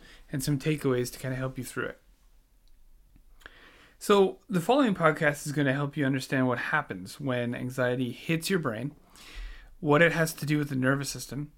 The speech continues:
and also to give you some techniques to help you through it. Everyone experiences fear and anxiety at some point in their day-to-day lives.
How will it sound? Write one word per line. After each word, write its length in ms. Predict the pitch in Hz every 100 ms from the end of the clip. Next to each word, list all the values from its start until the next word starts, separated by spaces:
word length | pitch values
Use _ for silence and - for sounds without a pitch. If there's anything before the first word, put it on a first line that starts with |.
| -
and 160 | 160
also 500 | 160 214 - 233 220 196 _ _
to 440 | - 175 165 160
give 280 | 147 143 180
you 80 | 196
some 240 | - 180
techniques 480 | 165 156 156 156 143
to 100 | -
help 180 | 135 131
you 80 | 131
through 260 | - -
it. 120 | - - _ - - - - - -
Everyone 300 | 226 277 254
experiences 600 | 170 - 175 165 - 147
fear 380 | - 165 160 160
and 320 | - 156 156
anxiety 680 | 131 131 127 131 131 117 120
at 260 | 127 120
some 220 | - 175 165
point 260 | 147 127
in 200 | - 160
their 160 | 156 123
day-to-day 500 | 123 127 123 120 113
lives. 480 | 110 120 110 135